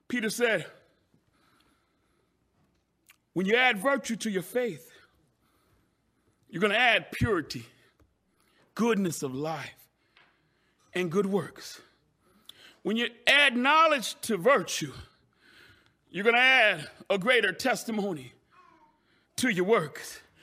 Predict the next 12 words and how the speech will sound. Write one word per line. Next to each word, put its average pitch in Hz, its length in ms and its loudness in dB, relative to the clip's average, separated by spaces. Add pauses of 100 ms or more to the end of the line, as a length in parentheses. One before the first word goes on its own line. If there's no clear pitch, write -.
(260)
He 196 60 -8
said, 277 160 2
when 285 100 0
you 262 80 4
add 294 380 4
temperance 302 580 0
to 214 140 -2
knowledge, 202 760 -2 (380)
you're 202 140 -2
gonna 240 140 4
add 247 420 6 (340)
self-control 208 1040 0